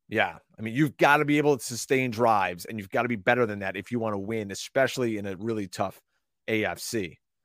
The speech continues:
Well, Joe, we did it. We cruised around the league. We did it under forty-five minutes. Uh, I, I think, you know, the ice cubes haven't quite melted yet in your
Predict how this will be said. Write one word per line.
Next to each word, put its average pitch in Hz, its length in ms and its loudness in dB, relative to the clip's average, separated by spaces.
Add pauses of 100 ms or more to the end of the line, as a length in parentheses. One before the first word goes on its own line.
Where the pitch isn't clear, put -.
(640)
Well, 151 100 0
Joe, 196 200 8
we 233 140 4
did 269 160 12
it. 240 100 6
We 185 100 2
cruised 220 440 0
around 208 320 2
the 196 80 6
league. 226 280 4
We 202 120 -4
did 175 140 2
it 175 80 -8
under 180 180 0
forty-five 165 600 2
minutes. 196 440 -2
Uh, 139 360 0
I, 135 220 -2
I 131 80 0
think, 160 320 -6
you 139 160 -6
know, 135 180 -2
the 123 220 -6
ice 165 240 0
cubes 170 300 -8
haven't 147 260 -2
quite - 340 0
melted 147 380 0
yet 131 380 0
in 123 120 -4
your 113 520 -2